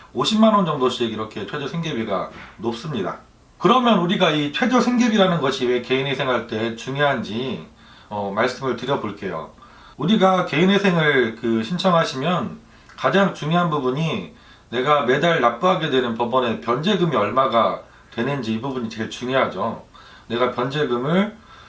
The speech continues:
낼 수 있을 정도의 금액으로 결정을 받으셔야, 어, 내가 변제 기간 동안 변제금을 밀리지 않고 잘 내셔서 최종적으로 면책 결정을 받으실 수 있기 때문입니다.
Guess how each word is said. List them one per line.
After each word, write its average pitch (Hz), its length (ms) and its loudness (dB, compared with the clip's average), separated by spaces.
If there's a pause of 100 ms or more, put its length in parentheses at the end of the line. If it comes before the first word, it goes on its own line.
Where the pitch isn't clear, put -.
(120)
낼 143 160 2
수 175 140 -2
있을 175 260 0
정도의 131 380 -2
금액으로 131 760 0 (160)
결정을 127 420 0
받으셔야, 120 840 -2 (400)
어, 98 200 -8
내가 110 200 -8
변제 117 320 -2
기간 131 280 -2
동안 135 440 -2 (340)
변제금을 117 540 -2
밀리지 135 340 -2
않고 113 220 -4
잘 113 240 -2
내셔서 107 640 -4 (400)
최종적으로 175 520 2
면책 117 360 -2
결정을 110 420 -4
받으실 113 500 -4
수 110 160 -8
있기 113 260 -6
때문입니다. 117 500 -8